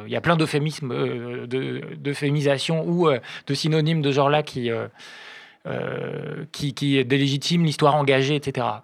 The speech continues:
Euh, nous, ce qu'on dit, c'est que toute histoire, elle est, elle a une position, elle est engagée. Euh, et que les histoires peuvent être très militantes, euh,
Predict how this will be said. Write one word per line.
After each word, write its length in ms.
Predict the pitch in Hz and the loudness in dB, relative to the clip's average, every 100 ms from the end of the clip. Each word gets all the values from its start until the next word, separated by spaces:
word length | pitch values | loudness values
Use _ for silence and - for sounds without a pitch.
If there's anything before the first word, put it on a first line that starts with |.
| - | -6
Euh, 80 | 131 | 0
nous, 160 | 165 | 0
ce 60 | 165 | 2
qu'on 120 | 165 | 0
dit, 160 | 151 185 | 2 0
c'est 120 | 170 | 2
que 220 | 143 127 - _ | 2 0 -6 _
toute 200 | - 160 | -8 -6
histoire, 320 | 156 180 165 | 0 2 4
elle 80 | 127 | 4
est, 140 | 113 101 104 _ _ - _ | 0 -8 -14 _ _ -20 _
elle 260 | 135 135 123 | -8 -2 0
a 20 | |
une 100 | 120 | 0
position, 560 | 117 110 107 139 202 240 _ - - - | -2 -4 0 0 0 -2 _ -20 -4 2
elle 120 | 139 | 6
est 60 | |
engagée. 520 | 147 135 120 131 175 233 - - - - - | 6 4 2 2 0 -4 -14 -16 -18 -20 -8
Euh, 880 | 135 123 120 120 120 120 120 120 120 120 - - | -2 0 0 0 -2 -2 -4 -6 -8 -12 -20 -6
et 80 | 135 | 0
que 100 | 170 | 2
les 240 | 160 147 | 4 2
histoires 320 | 147 185 180 180 | 4 8 6 6
peuvent 140 | 139 | 2
être 120 | 147 | 2
très 180 | - 185 | 4 4
militantes, 600 | 180 180 165 180 175 175 | 6 2 2 2 2 0
euh, 440 | 156 127 127 123 | 0 0 0 0